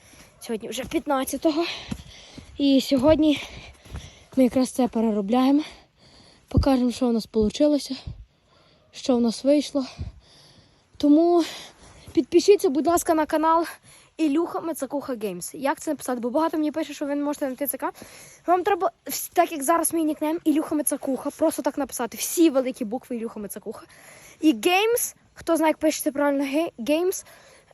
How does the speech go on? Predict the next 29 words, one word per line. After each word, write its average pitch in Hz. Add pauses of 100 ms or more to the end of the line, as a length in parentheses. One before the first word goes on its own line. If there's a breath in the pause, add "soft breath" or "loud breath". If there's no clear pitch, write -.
(120)
е, 277
перша 339
велика 359
і 320
решта 302
маленька. 226
Геймс. 214
І 302
ви 359
зразу 320
мене 330
знайдете, 269
я 254
там 269
на 254
аватарку 254 (400 loud breath)
з 208
боєм 202
сижу. 196 (800 loud breath)
Ви 285
там 285
мали 269
мене 247
знайти. 254 (840 loud breath)
Коротше, 302
тако 320
виглядає 277
наша 269
база. 359